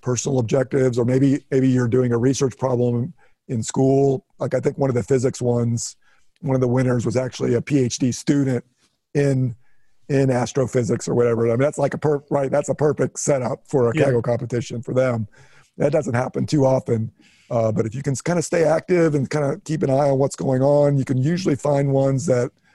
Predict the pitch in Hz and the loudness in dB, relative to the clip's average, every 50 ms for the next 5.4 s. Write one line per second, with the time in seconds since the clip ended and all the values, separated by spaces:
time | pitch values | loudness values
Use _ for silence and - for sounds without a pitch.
0 | _ _ _ _ - - - - 123 131 - 143 135 131 127 123 131 131 127 - | _ _ _ _ -12 -10 -6 -4 -2 -2 -2 0 0 0 0 0 0 0 -2 -2
1 | 131 123 117 110 - 123 123 127 131 131 139 139 127 117 - - - _ _ _ | -2 -2 -2 -2 0 2 2 2 4 2 2 0 0 -4 -10 -14 -18 _ _ _
2 | _ _ _ _ _ - - 123 117 117 117 113 113 135 - - 131 147 143 135 | _ _ _ _ _ -8 -4 -2 -2 0 0 -2 -2 -4 -4 -2 -2 0 0 2
3 | 139 135 123 135 135 135 - - 131 123 127 - - 135 131 131 123 - 147 143 | 2 2 2 2 2 0 0 -2 -2 -2 -2 -2 -2 -2 0 0 0 0 -2 -4
4 | 135 107 - 127 127 123 123 120 120 117 123 127 127 123 - - - 113 - - | -2 -2 -2 0 0 0 0 -2 -2 -2 0 -2 -2 -2 -4 -6 -6 -6 -4 -4
5 | 135 127 120 113 98 - - | -2 -2 -2 -2 -4 -6 -12